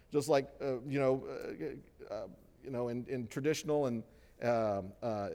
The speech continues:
evangelical Christianity there. But I'm just telling, telling you what the psalmist was trying to say is, he picked the place in that day they thought was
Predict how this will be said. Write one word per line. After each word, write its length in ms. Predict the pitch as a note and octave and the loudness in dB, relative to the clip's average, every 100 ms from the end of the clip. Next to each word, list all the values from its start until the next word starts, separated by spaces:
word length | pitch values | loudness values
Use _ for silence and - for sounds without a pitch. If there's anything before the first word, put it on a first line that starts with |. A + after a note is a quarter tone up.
| D#2+ | 0
evangelical 520 | C#3+ D3 C#3+ C#3+ C#3 | 2 4 4 4 2
Christianity 580 | - B2+ C3 B2 B2 A2+ | 0 0 2 2 2 0
there. 300 | F#2 E2 D2 - - - | -2 -4 -6 -12 -20 -4
But 80 | - | 2
I'm 80 | E3+ | 2
just 140 | A3 | 2
telling, 280 | A#3+ A3+ A3 A3 - | 2 4 2 0 -2
telling 260 | G#3 G3 | 4 4
you 60 | F#3 | 4
what 140 | E3 | 0
the 60 | D3 | -2
psalmist 360 | - B3 B3 C#3 | 0 0 0 -2
was 80 | |
trying 220 | C3 C#3 B2 | -2 -2 -2
to 60 | |
say 300 | A#2 C3 B2 | 0 2 2
is, 300 | A#2 A#2 A#2 - - - - - | 2 0 -2 -10 -20 -20 -20 -4
he 140 | B3+ | -2
picked 240 | - B3+ | 2 0
the 60 | G#3 | 0
place 300 | - F#3 F#3 | 4 4 6
in 100 | D#3 | 2
that 200 | D#3+ F3+ | 0 2
day 140 | D#3 E3 | 2 2
they 80 | |
thought 240 | D#3+ D#3 C3 | 4 2 2
was 160 | B2+ | 0